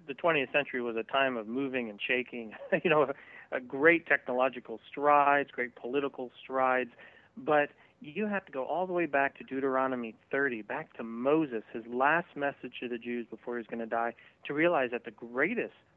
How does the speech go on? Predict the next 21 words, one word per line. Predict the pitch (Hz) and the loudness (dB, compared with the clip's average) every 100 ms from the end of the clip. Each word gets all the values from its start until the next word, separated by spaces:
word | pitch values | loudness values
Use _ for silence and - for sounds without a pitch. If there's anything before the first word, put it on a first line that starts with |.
| - | -12
prophetic | 131 - 156 165 - | -8 -2 -2 -2 -8
fulfillment, | 139 - 139 113 | -12 -6 -6 -6
the | 113 | -4
greatest | 139 160 - | -4 -4 -6
event | 135 123 135 160 113 - _ _ _ | -10 -2 0 0 -2 -12 _ _ _
in | 131 120 117 | -6 -6 -6
all | 139 147 175 | 0 2 2
of | 139 | -2
human | - 156 156 | -6 -8 -8
history | 131 180 208 - 117 110 - - _ - | -4 -4 -6 -10 -10 -10 -16 -20 _ -4
is | 143 135 123 - - | -2 -2 -6 -18 -4
so | 160 190 | -2 0
far | 196 208 139 | 2 4 4
up | 131 | 0
to | 143 | -4
now | 151 131 | -2 -2
the | 113 | -2
regathering | 117 117 117 131 147 156 143 | -8 -4 -2 0 -2 -4 -4
of | |
the | 131 | -6
Jews | 123 127 | -6 -8